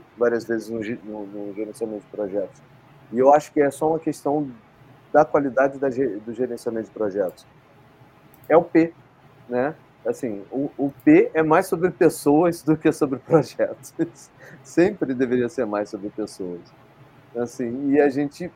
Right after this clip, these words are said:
se perdeu um pouquinho nisso, só que acabou se encontrando um pouco mais à frente nesse cara aqui. E aí eu sei que tem gente que vai falar melhor <laughs> que, mas eu queria saber um pouco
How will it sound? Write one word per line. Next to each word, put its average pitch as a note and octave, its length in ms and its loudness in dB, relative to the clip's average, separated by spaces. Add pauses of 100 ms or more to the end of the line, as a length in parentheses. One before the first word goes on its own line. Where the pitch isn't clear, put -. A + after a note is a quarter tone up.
(120)
se - 220 -12
perdeu C#3+ 460 -2
um C#3 60 -4
pouquinho D3 460 -6
nisso, C3 360 -8 (420)
só D#3 200 2
que E3 140 -2
acabou C#3+ 520 0
se C#3 180 -12
encontrando B2+ 640 -8
um C3 60 -8
pouco B2 300 -10
mais A#2 220 -6
à A#2+ 80 -4
frente G#2+ 520 -12 (460)
nesse A#2+ 300 -4
cara B2 280 2
aqui. A2+ 240 -8 (280)
E G2+ 40 -6
aí G2+ 100 -2
eu A2 120 -2
sei G#2+ 180 -6
que - 80 -16
tem G#2+ 180 -6
gente G#2 420 -8
que - 80 -8
vai A2+ 180 0
falar G#2+ 240 0
melhor A2 380 0 (140)
<laughs> - 140 -20
que, F3+ 300 -2 (580)
mas B2 340 4
eu C#3+ 60 0
queria C3+ 240 -2
saber A#2+ 300 0
um B2+ 100 -2
pouco A2+ 560 -4